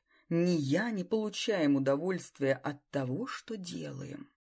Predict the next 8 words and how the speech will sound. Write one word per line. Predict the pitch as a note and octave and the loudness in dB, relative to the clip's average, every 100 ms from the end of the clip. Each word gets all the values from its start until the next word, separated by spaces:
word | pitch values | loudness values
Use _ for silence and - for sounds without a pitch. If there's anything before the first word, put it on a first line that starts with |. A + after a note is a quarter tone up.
| _ | _
Но | F#3+ | -2
солдат | G3 G3 F3+ F#3 F#3 | 0 2 2 2 0
всегда | - - E3 D3+ D3 C3+ | -4 -6 0 2 4 2
идёт | B2 B2+ B2+ - | 0 -4 -6 -12
туда, | - - G#3 A#3+ - _ _ | -12 -6 -6 -6 -14 _ _
куда | - C#4 A#3+ | -2 4 6
ему | A3+ A3+ A3+ | 4 0 -2
приказали. | G3+ - D#3 B2+ C3+ - - - | -4 -2 -2 -2 -4 -6 -12 -16